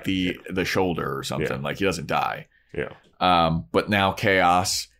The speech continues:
Speaker 2: Everyone starts fighting. There's a big riot happening. Uh,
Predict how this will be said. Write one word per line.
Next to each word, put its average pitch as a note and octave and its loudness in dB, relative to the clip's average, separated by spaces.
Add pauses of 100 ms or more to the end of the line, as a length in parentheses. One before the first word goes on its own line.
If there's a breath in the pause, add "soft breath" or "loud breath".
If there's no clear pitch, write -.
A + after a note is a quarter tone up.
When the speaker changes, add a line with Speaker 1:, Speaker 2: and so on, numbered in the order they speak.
(140)
Speaker 2:
Everyone F#2+ 2
starts F#2 0
fighting. F2 0
There's E2+ -2
a D#2+ -2
big E2+ -2
riot E2+ 2
happening. E2+ 0 (800 soft breath)
Uh, E2 2